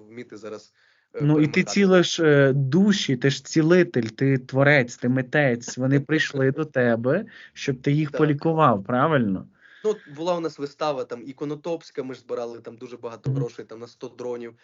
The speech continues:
Speaker 1: е, люкс для іноземців, там, де, бляха, приїжджають воїни без рук, без ніг, сідають в залі, їх, е,
Speaker 2: Мгм.
Speaker 1: на, на колясках привозять, і вони дивляться виставу. І вони приїжджають в,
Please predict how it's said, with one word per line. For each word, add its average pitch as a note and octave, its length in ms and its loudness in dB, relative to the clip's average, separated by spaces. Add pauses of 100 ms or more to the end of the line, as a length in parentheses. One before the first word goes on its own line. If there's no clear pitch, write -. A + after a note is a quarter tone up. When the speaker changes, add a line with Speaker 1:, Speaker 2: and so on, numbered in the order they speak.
(360)
Speaker 1:
е, A2+ 140 -10
люкс D#3 260 -6
для C3+ 120 -8
іноземців, C3 600 -6
там, C3 240 -10
де, B2+ 100 -12
бляха, C3+ 560 -10 (840)
приїжджають G3 720 0
воїни D3+ 460 -2
без D#3 340 0
рук, F#3 280 -4
без D3+ 240 0
ніг, G3+ 340 -6 (680)
сідають B2+ 540 2
в - 20 -12
залі, F3 320 2
їх, C3 260 -6
е, F#3 120 -4
Speaker 2:
Мгм. A#2+ 200 0
Speaker 1:
на, B2+ 140 -4
на C3+ 120 -4
колясках C3 480 -2
привозять, D3+ 540 -4
і C#3+ 60 -8
вони C#3+ 180 -4
дивляться C3 360 -6
виставу. A2+ 560 -8 (260)
І C3+ 80 -6
вони D3+ 180 -2
приїжджають D#3 760 0
в, B2+ 340 -8